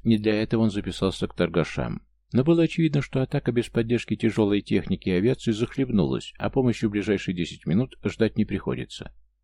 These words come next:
Когда она придёт, будет уже поздно. Им ещё повезло, что здесь и сейчас не действуют айманские самолёты. «Макс, ты куда собрался?» — спросил Кастер. «Они вроде бы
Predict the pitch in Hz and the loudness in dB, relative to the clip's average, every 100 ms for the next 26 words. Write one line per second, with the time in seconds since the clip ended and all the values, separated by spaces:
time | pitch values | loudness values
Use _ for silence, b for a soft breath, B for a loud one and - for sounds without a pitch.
0 | _ _ _ - - 90 98 104 101 98 | _ _ _ -4 0 2 2 2 0 0
1 | 85 101 98 98 90 92 87 - 82 71 | 2 0 0 -2 0 -2 -2 0 0 0
2 | - 50 - _ 127 147 139 147 139 131 | -2 -8 -10 _ 2 2 2 0 2 0
3 | 117 135 - 113 90 123 - - - 98 | 0 -2 0 0 2 -2 -2 -4 -2 -2
4 | - 120 - 104 101 107 113 110 - 107 | -2 -2 2 4 4 4 2 2 0 0
5 | 107 165 - 147 - 160 180 156 - - | 2 2 0 -6 -4 0 0 0 -4 -10
6 | - _ _ - _ _ _ _ _ _ | -12 _ _ -20 _ _ _ _ _ _
7 | - 104 107 - - - - 123 117 120 | -4 -2 -2 -4 -12 -8 -2 0 0 0
8 | 139 139 95 73 - - - 78 71 58 | 0 2 2 2 -4 -6 -4 -2 -2 -4
9 | - - 98 120 120 117 110 | -6 -2 0 2 2 2 0